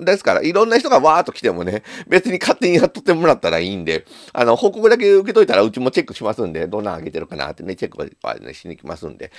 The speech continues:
えー、そっちの方とかっていう感じだけですね。えー、ですのでね、そこでもちろん管理面をね、えー、やっぱもう言うて身一つでやってるんで、別にそんな経理担当とかがわーわーちゃわちゃわちゃやっているでかい会社でもないのでね。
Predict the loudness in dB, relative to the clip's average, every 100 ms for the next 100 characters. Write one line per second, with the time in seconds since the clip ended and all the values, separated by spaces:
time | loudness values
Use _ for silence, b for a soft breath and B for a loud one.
0 | B B -6 -4 -8 -8 -6 -6 -6 -6
1 | -4 -2 0 -2 -2 -2 -2 -4 -8 -14
2 | -20 -14 -14 -14 _ B B B -4 -2
3 | -2 -4 -8 -8 -8 -8 -10 -14 -14 -4
4 | -2 0 -2 -4 -2 -2 -2 -2 -4 -2
5 | -2 -4 -4 -6 -4 -4 -2 -2 _ -2
6 | 0 0 -2 _ B B 0 2 4 4
7 | 4 -2 -2 -4 -2 -2 -2 -6 -8 -8
8 | -10 -4 -4 -4 -2 -2 -2 -8 -6 -6
9 | B B B -2 0 -2 -4 -2 -2 -4
10 | B 0 2 2 0 2 2 4 0 0
11 | -4 2 4 6 4 0 0 0 0 -2
12 | -2 -4 -4 -4 -2 0 0 0 0 -2
13 | -2 0 0 -2 -6 -6 -6 -6 -10 -14